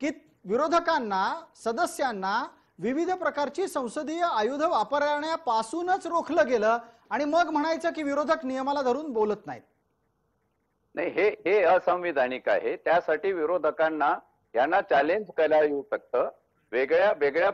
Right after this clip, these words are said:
Speaker 2: forum समोर न्यायालयाचाही त्याच्यामध्ये यांना हस्तक्षेप करा, करवून घेता आला असता.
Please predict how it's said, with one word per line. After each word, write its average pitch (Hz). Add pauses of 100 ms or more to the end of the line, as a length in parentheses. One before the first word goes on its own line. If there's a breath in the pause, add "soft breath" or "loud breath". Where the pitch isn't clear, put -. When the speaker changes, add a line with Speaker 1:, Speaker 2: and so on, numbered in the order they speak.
Speaker 2:
forum 156
समोर 131
न्यायालयाचाही 156
त्याच्यामध्ये 160
यांना 147
हस्तक्षेप 139
करा, 123
करवून 120
घेता 120
आला 107
असता. 101